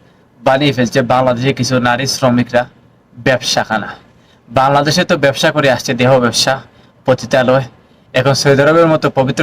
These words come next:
জায়গাও তারা নষ্ট করতে যাচ্ছে। ওইসব নারীদের কারণে আজকে শত শত বাংলাদেশি প্রবাসীদের দুর্বদনাম, যারা নাকি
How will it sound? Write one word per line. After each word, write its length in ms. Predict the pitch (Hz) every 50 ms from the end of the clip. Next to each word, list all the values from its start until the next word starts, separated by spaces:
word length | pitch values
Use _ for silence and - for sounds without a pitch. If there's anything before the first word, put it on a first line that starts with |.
| 151 139
জায়গাও 340 | 135 123 123 120 131 135 131 - _ _ _ _ _ -
তারা 140 | 139 131 123
নষ্ট 280 | 117 117 117 117 - - 120
করতে 280 | 104 107 104 - 110 104
যাচ্ছে। 320 | 104 101 - - - 104 95 - - - - _ - - - - - - -
ওইসব 280 | 131 139 143 - 180 165 147
নারীদের 360 | 131 135 135 - - 170 160
কারণে 260 | - 139 123 123 131 135 - - - - - _ -
আজকে 220 | 135 127 - - 131
শত 200 | - - 151 147 156
শত 160 | - - 151 139
বাংলাদেশি 460 | 120 123 123 123 123 120 120 - 135 131 127 - - - - _ _ _
প্রবাসীদের 520 | - 131 127 127 123 - 135 120 127 123 113 117
দুর্বদনাম, 580 | 131 131 117 107 120 113 107 - 110 101 98 - - - _ _ _ _ _ _ _ _ _ -
যারা 220 | - 139 139 156 170
নাকি 260 | 165 156 - -